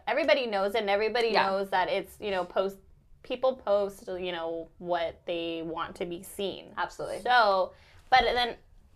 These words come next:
Speaker 1: it's weird, though, how our, I guess our minds work, 'cause on the opposite, opposite side, I can't talk today. Um, even though you know this, like, you know you're comparing
Speaker 2: Yeah.
Speaker 1: yourself and you know this, you still,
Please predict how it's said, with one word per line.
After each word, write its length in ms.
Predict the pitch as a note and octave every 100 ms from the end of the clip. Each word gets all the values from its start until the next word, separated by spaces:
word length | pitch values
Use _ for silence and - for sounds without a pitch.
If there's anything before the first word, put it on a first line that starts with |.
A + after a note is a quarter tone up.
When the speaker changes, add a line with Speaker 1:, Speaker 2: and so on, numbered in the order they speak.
| - - -
Speaker 1:
it's 200 | B3+ B3
weird, 320 | A3 C4 D4 C4
though, 400 | A3 G#3 G#3 A3
how 160 | A#3
our, 220 | G#3 G3+ F#3+
I 100 | G3+
guess 200 | G3+ G#3+
our 100 | G3+
minds 460 | F#3 E3+ F#3 G#3 B3
work, 140 | B3+
'cause 100 | A#3
on 100 | G#3
the 100 | G3
opposite, 580 | G#3+ G#3+ G3+ F#3 F#3+ - _
opposite 640 | G#3 A3 A3 - F#3 - - -
side, 240 | F3 D#3+
I 60 | E3+
can't 220 | - -
talk 180 | E3+ -
today. 300 | - - - - - -
Um, 540 | G#3 G3+ G3 F#3+ F#3+ G#3 - - - C4+
even 180 | E4+
though 100 | D4+
you 160 | C4+ A3
know 380 | G3+ G#3 F4+ D#4+
this, 440 | G3 F3+ G3+ - -
like, 180 | G3+
you 80 | G3
know 160 | G3 A3
you're 160 | C#4+
comparing 480 | C#4+ A#3 A#3 G3+ G3+
Speaker 2:
Yeah. 140 | G#3 G3
Speaker 1:
yourself 240 | G3+ G3
and 100 | G3
you 80 | F#3
know 220 | F#3+ A#3
this, 220 | G#3 G3 - - - -
you 180 | A3
still, 680 | G#3+ - B3 C4 B3+ A#3+ -